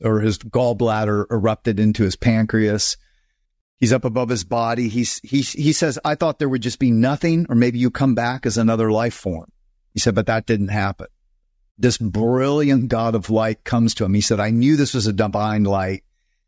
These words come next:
I knew this was the ultimate authority. I had to obey this light." He said, "But I fell in love with this light." And then, you know, I won't tell the whole story. You can read it. It's fascinating.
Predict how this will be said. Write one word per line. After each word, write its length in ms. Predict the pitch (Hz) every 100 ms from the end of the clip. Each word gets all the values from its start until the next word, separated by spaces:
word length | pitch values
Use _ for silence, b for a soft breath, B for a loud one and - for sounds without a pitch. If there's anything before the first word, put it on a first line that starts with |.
| _ -
I 80 | 117
knew 160 | 127
this 180 | 139 127
was 120 | 117
the 100 | 110 -
ultimate 400 | 135 147 - 131
authority. 480 | 113 - 107 104 107
I 60 | 110
had 220 | 123 143
to 100 | 139
obey 260 | 120 110 104
this 320 | 101 - - 101
light." 380 | 95 92 95 - _ _ _ _ _
He 80 | -
said, 240 | 110 135 110
"But 120 | 120
I 80 | 117
fell 260 | - 131
in 140 | 123 104
love 520 | 117 160 147 95 -
with 160 | 107 -
this 200 | 92 -
light." 260 | 85 80 - _ _ _ _ _ _ _ _
And 200 | 147 143
then, 420 | 165 175 147 139
you 120 | 135 131
know, 100 | 135
I 40 |
won't 200 | 139 151
tell 220 | - 139
the 100 | 120
whole 200 | 110 120
story. 420 | 117 - 127 123
You 80 | 110
can 160 | 110 107
read 260 | 110 123
it. 60 | 110
It's 200 | 101 -
fascinating. 1160 | - _ - 113 110 - 123 101 92 90 90